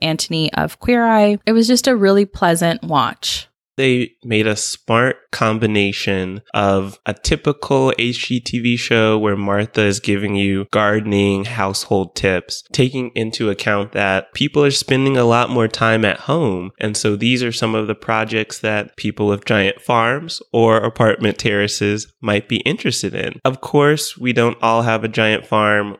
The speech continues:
Speaker 2: We aren't all fortunate enough to have a housekeeper, driver, and gardener live with us. And we don't
Speaker 1: <laughs>
Speaker 2: have our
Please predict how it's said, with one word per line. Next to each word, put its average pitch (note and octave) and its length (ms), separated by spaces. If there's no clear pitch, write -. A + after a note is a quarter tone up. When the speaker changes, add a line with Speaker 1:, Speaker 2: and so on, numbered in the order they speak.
Speaker 2:
We G2+ 160
aren't G2+ 320
all G2+ 540
fortunate D#3 460
enough B2+ 360
to A#2+ 160
have A2 260
a G#2 160
housekeeper, A2 720
driver, G2+ 460
and G2+ 260
gardener G2+ 460
live E3 280
with D#3+ 200
us. C#3 480
And A#2+ 100
we A2+ 120
don't G#2+ 280
Speaker 1:
<laughs> - 20
Speaker 2:
have G#2 460
our G#2 160